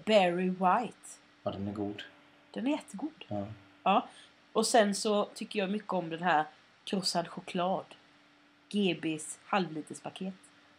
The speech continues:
Speaker 2: Ja, den är god.
Speaker 1: Det är jättegott. Och, eh, hallonsorbet. De här små.
Speaker 2: Åh,
Speaker 1: Sia.
Speaker 2: hallonsorbet.
Speaker 1: Ja, eh, det är mina favosglass. Men annars så glass överlag, liksom.
Speaker 2: Ja.
Speaker 1: Det enda jag inte gillar är vaniljglass. Så himla tråkigt.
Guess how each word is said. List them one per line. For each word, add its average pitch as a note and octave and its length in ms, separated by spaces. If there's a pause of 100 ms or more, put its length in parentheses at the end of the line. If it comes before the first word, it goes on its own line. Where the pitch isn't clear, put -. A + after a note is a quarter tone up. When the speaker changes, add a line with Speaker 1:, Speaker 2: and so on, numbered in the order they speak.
(100)
Speaker 2:
Ja, C3 280
den E3 120
är E3 60
god. D#3 280
Speaker 1:
Det G#3 340
är G3 380 (400)
jättegott. - 880
Och, - 320 (140)
eh, F#3 160
hallonsorbet. E3+ 840 (260)
De F#3 120
här D#3 100
små. D#3+ 260
Speaker 2:
Åh, - 600
Speaker 1:
Sia. A3 180
Speaker 2:
hallonsorbet. D#3+ 420 (560)
Speaker 1:
Ja, F#3+ 140 (300)
eh, G3+ 380
det A3 140
är G#3 40
mina F3 420
favosglass. D#3 720
Men F#3+ 180
annars F#3 260
så F#3 280 (180)
glass F3 320
överlag, D3+ 320
liksom. D#3 300 (100)
Speaker 2:
Ja. G#2+ 280 (380)
Speaker 1:
Det G#3 60
enda A3+ 200
jag A3 80
inte A3 120
gillar F#3+ 180
är D#3+ 60
vaniljglass. D#3+ 580
Så - 140
himla G3 220
tråkigt. - 340